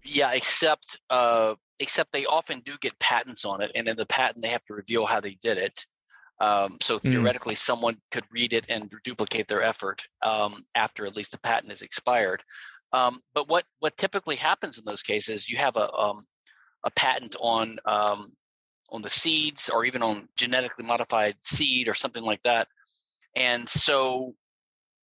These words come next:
Speaker 1: you'll have one farmer buys these expensive seeds. They're expensive because there's a monopoly price on them because only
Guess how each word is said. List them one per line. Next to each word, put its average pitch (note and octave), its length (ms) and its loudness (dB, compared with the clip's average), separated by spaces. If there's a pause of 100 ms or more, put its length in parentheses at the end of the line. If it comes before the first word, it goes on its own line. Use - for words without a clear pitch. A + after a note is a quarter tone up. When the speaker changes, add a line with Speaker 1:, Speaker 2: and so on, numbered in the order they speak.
(200)
Speaker 1:
you'll D3+ 180 2
have D3+ 340 4 (240)
one D3+ 160 0
farmer C#3 540 2 (260)
buys C#3 320 0
these C3 280 -4
expensive C3 600 0
seeds. A#2 560 0
They're G#2+ 120 2
expensive B2 380 -2
because A2+ 280 -2
there's G#2 160 -6
a - 20 -8
monopoly G#2+ 460 0
price A2+ 340 0
on G2 60 -6
them G#2 120 -2
because G2+ 340 -2
only G#2+ 420 -6